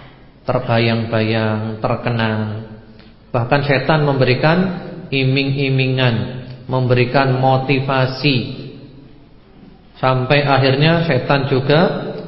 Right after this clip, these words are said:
menyalakan api syahwat hawa nafsu,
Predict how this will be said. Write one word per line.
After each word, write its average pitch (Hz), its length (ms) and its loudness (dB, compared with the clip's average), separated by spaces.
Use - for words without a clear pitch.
menyalakan 135 1120 0
api 147 800 0
syahwat 120 800 0
hawa 120 240 2
nafsu, 131 420 2